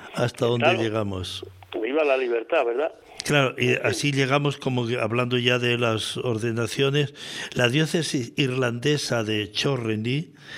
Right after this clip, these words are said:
Speaker 1: ha,
Speaker 2: Sí.
Speaker 1: no ha ordenado ningún sacerdote desde el dos mil trece.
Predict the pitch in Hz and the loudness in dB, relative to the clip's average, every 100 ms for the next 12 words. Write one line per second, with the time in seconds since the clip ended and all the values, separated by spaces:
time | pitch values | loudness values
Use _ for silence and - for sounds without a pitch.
0 | - - - - 143 - 147 151 185 165 | -12 -14 -10 2 2 4 2 4 6 6
1 | 147 139 131 139 123 117 123 156 165 - | 4 2 4 2 2 0 0 -2 -2 -2
2 | 147 - 123 127 165 170 175 170 139 131 | -4 -2 -4 0 0 0 -2 -2 0 2
3 | 120 123 110 113 104 135 - - 101 - | 2 0 2 0 0 -2 -2 -4 -2 -4
4 | 104 92 | -6 -8